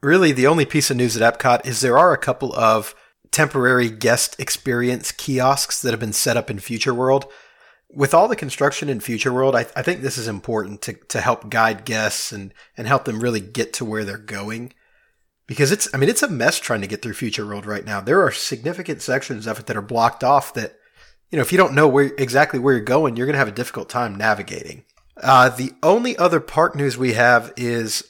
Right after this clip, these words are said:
obviously Splash Mountain is down for its seasonal refurbishment.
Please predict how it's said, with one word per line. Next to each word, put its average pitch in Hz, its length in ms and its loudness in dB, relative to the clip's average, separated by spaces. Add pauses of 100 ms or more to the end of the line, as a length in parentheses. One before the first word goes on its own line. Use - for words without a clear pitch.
obviously 151 380 2
Splash 139 400 0
Mountain 123 480 0
is 113 260 -6
down 113 420 0
for 107 380 -6
its 107 200 -6
seasonal 113 580 -6
refurbishment. 117 840 -2